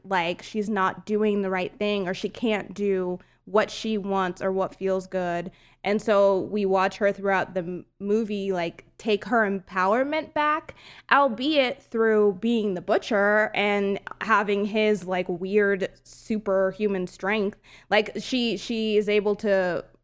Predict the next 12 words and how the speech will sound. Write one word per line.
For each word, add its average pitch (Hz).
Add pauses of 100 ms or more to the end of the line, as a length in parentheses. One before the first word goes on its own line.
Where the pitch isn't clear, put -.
(520)
realize 220
that 208
it -
feels 208
good 202
to 208
be, 180
to 226
be 190
strong 175
and, 175
like, 165